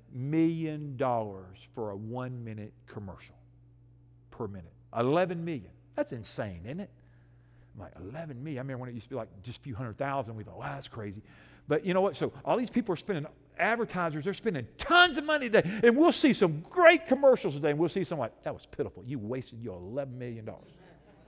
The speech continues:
But see, they're trying to get people's attention. They want you to listen. And it's amazing what we listen to.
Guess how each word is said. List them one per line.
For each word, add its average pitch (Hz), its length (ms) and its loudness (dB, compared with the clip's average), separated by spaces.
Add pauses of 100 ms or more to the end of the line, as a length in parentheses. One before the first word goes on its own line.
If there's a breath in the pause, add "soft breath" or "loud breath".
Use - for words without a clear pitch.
(760 soft breath)
But 226 100 2
see, - 220 4 (160)
they're 262 100 2
trying 330 420 4
to 294 60 4
get 233 220 0
people's 196 260 2
attention. 240 480 0 (200 loud breath)
They 262 100 8
want 330 260 4
you 269 80 0
to 190 100 10
listen. 247 680 8 (680 loud breath)
And 233 140 8
it's 269 140 2
amazing 262 540 4
what 226 120 4
we 185 120 4
listen 262 360 4
to. 175 160 0